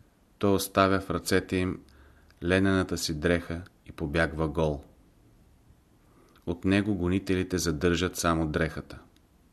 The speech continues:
Смъртта на Христос не е като смъртта на един обикновен човек. В един единствен момент. Както въплъщението на Христа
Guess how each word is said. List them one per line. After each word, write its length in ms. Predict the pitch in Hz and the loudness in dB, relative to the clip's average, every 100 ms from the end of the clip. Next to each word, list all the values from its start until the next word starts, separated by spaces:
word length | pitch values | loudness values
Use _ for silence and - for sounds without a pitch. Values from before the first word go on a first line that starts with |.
| _ _ _ _ _ _ _ _ _ _ _ _ _ _ _ _ _ _ _ _ - | _ _ _ _ _ _ _ _ _ _ _ _ _ _ _ _ _ _ _ _ -8
Смъртта 460 | - 101 92 - 127 | -2 0 2 4 4
на 100 | 127 | 4
Христос 680 | 110 101 - 117 117 - - - | 0 -2 2 2 2 -6 -8 -2
не 280 | 101 101 110 | 2 4 2
е 100 | 107 | 0
като 240 | 110 - | -6 -6
смъртта 500 | - 95 85 - 98 | -2 -2 0 2 4
на 100 | 95 | 4
един 240 | 85 98 | 2 2
обикновен 580 | 95 80 82 80 85 85 | 2 0 -2 0 2 0
човек. 440 | - 80 78 - - _ _ _ _ _ _ _ _ _ _ _ - _ _ _ _ _ _ _ _ | -2 -2 -2 -4 -20 _ _ _ _ _ _ _ _ _ _ _ -20 _ _ _ _ _ _ _ _
В 120 | - 101 | -4 0
един 260 | 98 110 | 4 6
единствен 760 | 101 90 107 104 - 85 73 - _ _ _ _ - | 6 4 2 2 -2 -2 -2 -8 _ _ _ _ -8
момент. 600 | 76 73 71 65 - - _ _ _ _ _ _ _ _ - - - - _ _ _ _ _ _ _ _ _ _ _ | -4 -4 -6 -10 -20 -20 _ _ _ _ _ _ _ _ -20 -20 -20 -20 _ _ _ _ _ _ _ _ _ _ _
Както 600 | - 110 - - 104 92 - | 4 4 4 -2 0 0 -2
въплъщението 960 | 87 92 90 87 - 107 107 98 87 | -4 -2 -2 -2 2 4 4 2 -2
на 120 | 85 | -4
Христа 600 | 80 87 82 - 92 82 | -2 -2 -4 0 0 0